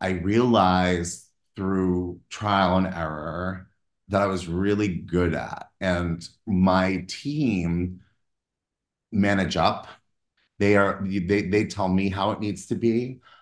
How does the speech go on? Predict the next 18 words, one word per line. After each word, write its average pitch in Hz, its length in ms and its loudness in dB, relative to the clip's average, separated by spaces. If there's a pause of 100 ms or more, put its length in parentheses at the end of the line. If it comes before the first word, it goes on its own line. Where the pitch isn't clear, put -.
(120)
Um, 87 360 -4
we 107 140 0
are 87 100 2
collaborators, 95 1080 0 (340)
um, 85 800 2 (200)
and 92 720 0 (640)
we 98 560 -6
are 87 300 4
hyper 95 400 -2
communicators. 107 1160 2 (400)
Uh, 87 680 0 (120)
but 101 680 2 (640)
at 110 160 -4
the 127 240 -8
end 123 180 0
of 131 120 -4
the 135 100 -2
day, 98 1160 0